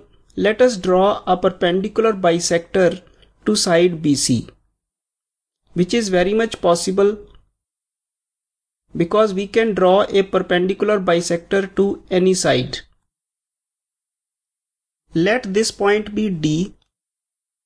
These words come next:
Similarly, let us draw a perpendicular bisector to the side A C and let this point be D.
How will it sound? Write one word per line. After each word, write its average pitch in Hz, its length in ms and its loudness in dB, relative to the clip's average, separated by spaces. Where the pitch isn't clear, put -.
Similarly, 226 720 -2
let 202 280 -2
us 240 140 0
draw 190 460 2
a 202 100 0
perpendicular 190 880 0
bisector 170 840 -2
to 190 360 2
the 175 200 0
side 175 540 0
A 165 120 4
C 190 460 -2
and 175 220 0
let 190 360 0
this 202 220 0
point 170 440 -2
be 165 320 -2
D. 127 320 -2